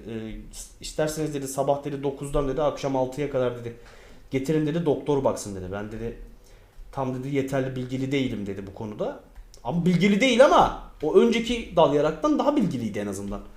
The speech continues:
Çocuk en azından söylüyor. O bir de varsayımda bulunuyor. "He, olabilir, olabilir.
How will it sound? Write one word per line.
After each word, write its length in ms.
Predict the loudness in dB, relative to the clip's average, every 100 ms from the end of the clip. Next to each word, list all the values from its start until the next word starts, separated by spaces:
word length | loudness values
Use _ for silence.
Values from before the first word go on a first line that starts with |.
| -18 -20 -20 -20 -10
Çocuk 240 | -4 2
en 80 | 2
azından 280 | 2 2 0
söylüyor. 420 | 2 0 4 4 6
O 280 | 2 2
bir 60 | -2
de 140 | 4
varsayımda 480 | 8 8 8 6 6
bulunuyor. 420 | 4 2 -2 -6 -12 -20 -20 -20 -16 -8
"He, 80 | -6 -4 -6 -8 -14 -18 -20 -20 -6
olabilir, 680 | -2 0 0 0 0 -4 -12 -8
olabilir. 640 | -6 -4 -6 -6 -8 -14